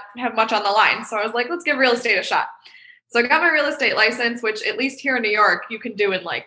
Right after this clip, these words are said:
three weeks. And, uh, I hung my license with Keller Williams. It was my first office down in the suburbs of New York City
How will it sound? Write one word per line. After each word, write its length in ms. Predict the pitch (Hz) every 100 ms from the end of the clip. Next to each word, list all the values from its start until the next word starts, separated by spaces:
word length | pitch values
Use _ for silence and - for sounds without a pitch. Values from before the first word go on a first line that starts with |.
| - -
three 160 | 202
weeks. 420 | - 85 - - _ _ _ _ _
And, 260 | 220 214 208
uh, 440 | 208 190 175 226 - - -
I 100 | 226
hung 300 | 247 294 302
my 180 | 294 254
license 480 | 262 277 285 269 269
with 140 | 233
Keller 300 | - 233 262
Williams. 560 | 262 240 240 269 285 254
It 40 |
was 120 | 240
my 160 | 202 233
first 260 | 254 254 -
office 440 | 233 233 233 240 -
down 320 | 220 208 220
in 100 | 220
the 80 | 214
suburbs 500 | 220 226 233 233 214
of 100 | 214
New 100 | 220
York 160 | 226 247
City 460 | 220 196 233 -